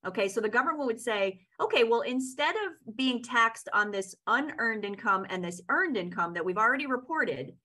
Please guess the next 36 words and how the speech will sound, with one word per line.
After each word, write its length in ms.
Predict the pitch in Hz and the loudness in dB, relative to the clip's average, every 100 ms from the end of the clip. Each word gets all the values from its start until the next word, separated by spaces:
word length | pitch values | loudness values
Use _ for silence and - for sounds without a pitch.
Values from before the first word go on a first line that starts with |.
| _ _ _ | _ _ _
because 360 | 226 - 403 | -4 0 0
you're 120 | 392 381 | 0 -2
a 60 | |
teacher 500 | 269 254 254 254 233 | -2 -4 -2 2 2
and 180 | 233 196 | 2 -2
because 420 | 208 - 311 294 | -4 -4 -4 -4
you 140 | 277 269 | -4 -2
have 240 | 233 214 | -2 0
bought 260 | 220 240 233 | 2 2 0
these 200 | 226 226 | -8 -8
supplies 520 | 226 208 196 180 180 | -8 0 2 2 -2
for 160 | 226 | -2
your 140 | 240 240 | -2 -2
classroom, 580 | - 185 180 185 170 170 | 0 0 0 -6 -8 -8
which 160 | 170 | -8
is 80 | 165 | -10
a 40 | |
great 280 | 170 254 285 | -4 -4 -4
thing 160 | 262 226 | -6 -6
to 120 | 233 | -6
do, 360 | 175 165 156 156 _ _ _ | -6 -2 -4 -4 _ _ _
we 200 | 202 294 | -2 2
are 80 | 294 | 2
going 260 | 254 226 214 | 2 -2 -2
to 200 | 226 190 | -6 -2
adjust 600 | 190 180 180 247 285 - | -2 -2 0 2 2 -2
your 120 | 247 | -2
income." 460 | 226 202 190 175 143 | -2 -4 -6 -6 -6
Or 300 | 190 208 196 - 170 | -2 0 0 -2 -6
when 160 | 202 214 | -2 -2
I 120 | 262 | -2
say 220 | 269 262 | -2 -4
adjust, 420 | 247 220 180 180 | -2 2 2 0
I 120 | - 185 | -6 -6
mean 280 | 185 180 175 | -4 -6 2
reduce. 460 | 202 185 214 180 | 2 4 0 0